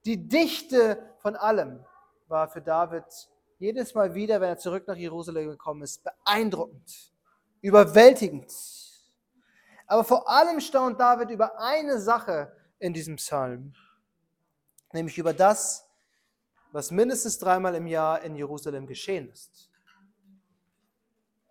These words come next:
In Jerusalem wird das Volk Gottes zum Volk Gottes.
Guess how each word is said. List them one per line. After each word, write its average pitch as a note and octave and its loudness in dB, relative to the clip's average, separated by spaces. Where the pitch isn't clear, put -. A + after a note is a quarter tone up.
In A3+ 4
Jerusalem F#3+ 0
wird G3 0
das - -6
Volk F3 -2
Gottes D#3 -6
zum D3+ -10
Volk C3+ -14
Gottes. - -20